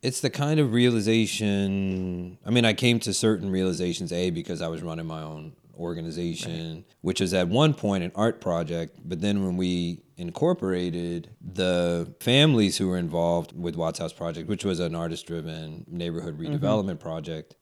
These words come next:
Speaker 1: down in Watts on a hundred seventh Street, when we incorporated into a nonprofit and formed a board and the I R S got involved, everything changed. What I couldn't foresee was that the families who used to steer the project would slowly transition from collaborators into clients when we formalized.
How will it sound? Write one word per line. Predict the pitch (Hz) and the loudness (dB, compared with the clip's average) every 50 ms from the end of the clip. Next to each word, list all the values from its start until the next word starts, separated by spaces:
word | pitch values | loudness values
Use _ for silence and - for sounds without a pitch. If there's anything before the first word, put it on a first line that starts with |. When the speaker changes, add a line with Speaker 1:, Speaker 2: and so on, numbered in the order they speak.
| - | -10
Speaker 1:
down | - 85 85 85 80 | -6 -4 -4 -2 -4
in | 80 80 78 | -4 -6 -6
Watts | 78 85 85 85 80 78 - | -4 -2 -2 -2 -4 -4 -8
on | 80 78 | -10 -10
a | |
hundred | 78 - 85 82 82 78 | -8 -6 -6 -6 -6 -6
seventh | - - 87 85 85 - | -6 -6 -6 -6 -6 -8
Street, | - - 80 82 80 76 _ _ _ _ _ _ _ _ _ _ - | -8 -8 -8 -8 -8 -8 _ _ _ _ _ _ _ _ _ _ -8
when | - 98 104 | -2 0 2
we | 117 131 120 | 4 4 4
incorporated | 104 - - 165 202 - 190 175 147 117 101 | 4 4 2 0 2 2 2 4 4 4 4
into | 98 90 - - 95 92 | 2 0 -2 -2 -2 0
a | 90 | 0
nonprofit | 87 87 85 85 - - - 117 120 123 113 - 104 90 90 87 87 - - - | -2 -2 -4 -4 -6 -4 -4 -2 -2 -2 -2 -2 -2 -2 0 -2 -2 -4 -8 -12
and | 85 85 80 | -12 -10 -10
formed | - - - 95 95 92 85 | -10 -8 -6 -4 -2 -2 -2
a | 87 | -2
board | 80 80 101 117 127 113 101 92 87 90 87 82 - - - | -2 0 2 4 4 6 6 4 4 2 0 -2 -4 -6 -4
and | 90 85 | -4 -4
the | 85 | -2
I | 80 92 95 92 | -2 -2 0 2
R | 92 104 | 4 4
S | 139 151 143 | 4 2 2
got | - 95 92 92 | 0 -2 -2 0
involved, | 90 82 76 85 82 82 85 85 | -2 -2 -2 -2 -2 -2 -2 -2
everything | 87 85 80 90 - - 82 82 80 | -4 -4 -4 -6 -6 -8 -10 -10 -10
changed. | - 80 80 80 78 78 78 - - - _ _ _ - | -12 -12 -12 -12 -14 -14 -16 -18 -20 -20 _ _ _ -6
What | 92 95 92 | -2 -2 -2
I | 87 | -2
couldn't | - - 120 107 107 101 | 0 0 0 0 0 -2
foresee | - - 98 95 87 - - - 196 202 180 123 104 98 | 0 0 0 0 0 0 -2 0 2 4 4 4 4 4
was | 92 90 87 82 | 2 0 -2 -2
that | 95 87 82 - | -4 -4 -4 -6
the | 87 | -8
families | - - - 98 104 104 104 101 92 90 87 82 - - | -6 -4 -4 -2 0 0 0 0 0 0 -2 -4 -4 -6
who | 90 | -6
used | 87 85 87 90 85 - | -4 -4 -4 -4 -6 -6
to | - 90 | -8 -8
steer | - - - - 135 147 147 117 | -8 -6 -2 0 2 2 2 2
the | 98 - | 0 -2
project | - 82 82 85 80 80 80 78 78 - _ _ - | -6 -6 -6 -6 -6 -8 -10 -12 -14 -16 _ _ -8
would | - 92 90 | -4 -4 -4
slowly | - - 98 98 98 90 90 82 | -2 0 0 2 2 2 2 0
transition | - - 90 87 85 80 90 85 - - 87 85 | -2 -4 -6 -6 -4 -4 -6 -6 -6 -6 -8 -8
from | 87 - - 85 82 82 | -8 -8 -8 -8 -8 -6
collaborators | - 85 85 87 90 90 85 85 85 85 78 85 - 82 | -6 -4 -2 -2 -2 -2 -2 -2 -4 -4 -6 -8 -10 -10
into | 80 78 - 85 | -12 -12 -12 -14
clients | - - 92 90 90 90 85 82 82 - - - | -12 -10 -8 -8 -6 -6 -8 -10 -12 -14 -16 -14
when | 87 82 80 | -14 -12 -12
we | 80 | -14
formalized. | 80 - - 82 82 82 82 80 78 80 80 82 90 _ - | -16 -16 -16 -16 -14 -14 -16 -16 -18 -18 -20 -20 -20 _ -20